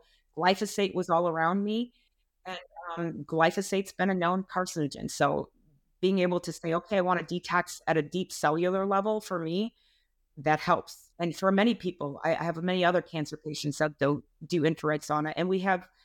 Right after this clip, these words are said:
at our local health club, you can go sit. It's not infrared, but you will sweat, and it's great for you. And most people have access to that. Also, getting outside on a hot day and walking,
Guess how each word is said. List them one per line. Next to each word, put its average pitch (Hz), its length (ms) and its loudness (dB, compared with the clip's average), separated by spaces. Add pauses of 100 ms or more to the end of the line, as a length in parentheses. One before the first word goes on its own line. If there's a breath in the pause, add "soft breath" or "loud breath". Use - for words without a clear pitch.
(140)
at 180 60 0
our 175 100 4
local 180 260 4
health 170 300 0
club, 151 160 0
you 151 80 0
can 160 160 -10
go 156 100 6
sit. - 340 2
It's - 180 -6
not 175 160 4
infrared, 180 440 0
but 139 140 -4
you 165 120 -4
will 160 120 2
sweat, - 580 -2
and 139 120 -2
it's - 140 -10
great - 320 0
for - 120 -18
you. - 60 -20 (500)
And 170 80 0
most 185 200 2
people 175 280 -4
have 156 180 2
access 147 440 -2
to 147 120 -8
that. 147 240 0 (540)
Also, 185 300 2
getting 208 280 2
outside 208 360 2
on 202 100 2
a 202 60 -2
hot 196 240 -2
day 208 160 0
and 196 100 -2
walking, 175 500 0